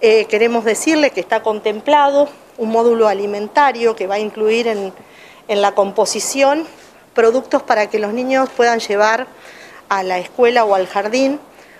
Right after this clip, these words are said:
como por ejemplo leche chocolatada en tamaño,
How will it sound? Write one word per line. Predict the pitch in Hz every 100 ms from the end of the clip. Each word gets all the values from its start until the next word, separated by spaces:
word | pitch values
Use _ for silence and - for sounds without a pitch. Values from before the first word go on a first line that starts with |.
| -
como | 214 208
por | 208 196
ejemplo | - 240 247 254 247 262 -
leche | 185 196 196 208
chocolatada | - 180 185 185 190 233 226 226 226 233 - - 196
en | 185 185
tamaño, | 185 190 196 202 196 196 190